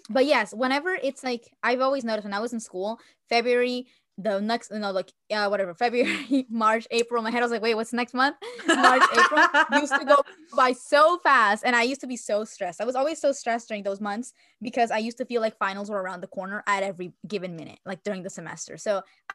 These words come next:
Speaker 1: I hated, I normally disliked spring semester for this reason. Um,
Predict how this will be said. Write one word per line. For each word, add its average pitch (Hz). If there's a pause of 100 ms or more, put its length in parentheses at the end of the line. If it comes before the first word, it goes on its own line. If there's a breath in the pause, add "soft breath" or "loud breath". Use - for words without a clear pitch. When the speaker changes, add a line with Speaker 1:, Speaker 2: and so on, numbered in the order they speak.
(260)
Speaker 1:
I 359
hated, 302
I 269
normally 302
disliked 214
spring 208
semester 185
for 175
this 170
reason. - (360 loud breath)
Um, 170